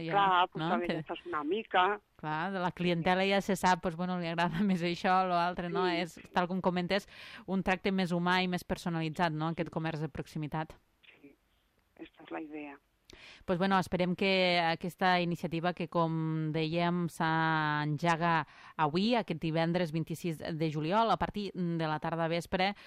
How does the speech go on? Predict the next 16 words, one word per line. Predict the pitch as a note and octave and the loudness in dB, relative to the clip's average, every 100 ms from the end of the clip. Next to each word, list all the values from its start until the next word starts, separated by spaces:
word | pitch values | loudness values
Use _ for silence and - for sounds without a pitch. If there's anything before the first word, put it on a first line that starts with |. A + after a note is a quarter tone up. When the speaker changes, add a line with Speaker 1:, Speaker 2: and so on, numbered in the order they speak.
| - - | -20 -10
Speaker 1:
aquests | E3+ E3+ E3+ - | -8 -4 -6 -4
comerços | F#3 E3 F3 F3 - F#3 F3 | 0 2 2 0 0 0 0
del | D#3+ E3 E3 | 0 -2 0
municipi | E3 E3 - E3 F3+ F3 | -2 -4 -4 -4 -4 -2
trauran | E3+ E3 E3+ | 0 0 0
els | F3 F3 D#3+ D#3 | 0 0 -2 -2
estocs | - G3 G3+ E3+ | -2 -2 0 -2
al | |
carrer | D#3+ D#3 F#3 A#3 | -4 -2 -2 0
per | G#3 | -2
a | E3+ | -2
que, | - D#3 D#3 D#3 D3 | -4 -4 -4 -4 -6
per | D#3 | -4
donar | D#3 F3 | -2 0
una | F3 | 0
mica | F3 F3+ E3+ | -2 0 0